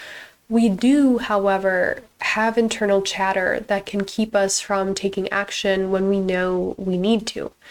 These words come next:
And so we can ask ourselves some questions in order to determine,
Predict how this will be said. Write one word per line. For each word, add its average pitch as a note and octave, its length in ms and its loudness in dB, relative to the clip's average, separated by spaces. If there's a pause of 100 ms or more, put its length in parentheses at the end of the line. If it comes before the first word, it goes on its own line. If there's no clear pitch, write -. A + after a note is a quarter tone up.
(400)
And G#3 160 0
so G3+ 400 2 (800)
we A3+ 100 4
can A#3 120 4
ask A3 280 0
ourselves G3+ 380 0
some G3+ 120 0
questions G3+ 840 0 (300)
in G#3 120 0
order G3+ 440 2
to G3 260 -2
determine, G3+ 920 0